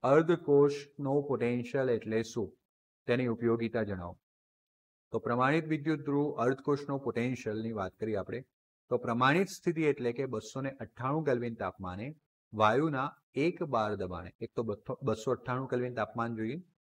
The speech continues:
બીજું વાયુનું એક બાર, એક વાતાવરણ દબાણ જોઈએ. અને દ્રાવણ જે આપણે લેવાના છે એની સાંદ્રતા કેટલી જોઈએ ભાઈ? એક મોલર જેટલી એની સાંદ્રતા જોઈએ. ત્યારે અર્ધકોષ વિદ્યુત ધ્રુવના રિડક્શન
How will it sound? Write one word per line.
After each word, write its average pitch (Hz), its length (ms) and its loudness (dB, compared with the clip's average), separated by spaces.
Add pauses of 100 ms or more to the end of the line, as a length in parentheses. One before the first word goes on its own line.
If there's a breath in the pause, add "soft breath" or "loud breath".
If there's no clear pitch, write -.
બીજું 117 340 0
વાયુનું 123 560 0
એક 139 260 0
બાર, 104 300 -4
એક 123 200 -2
વાતાવરણ 113 640 -4
દબાણ 98 360 -4
જોઈએ. 92 300 -12 (520)
અને 131 200 0
દ્રાવણ 117 520 2
જે 151 140 2
આપણે 123 220 2
લેવાના 101 420 -2
છે - 140 -10
એની 135 120 -6
સાંદ્રતા 117 500 -4
કેટલી 117 320 -6
જોઈએ 113 240 -2
ભાઈ? 131 200 -4 (360)
એક 127 200 2
મોલર 113 320 0
જેટલી 104 260 -4
એની 120 220 -6
સાંદ્રતા 127 520 -2
જોઈએ. 90 280 -12 (540)
ત્યારે 143 360 6
અર્ધકોષ 156 600 2 (220)
વિદ્યુત 117 400 0
ધ્રુવના 156 320 -4
રિડક્શન 123 600 -2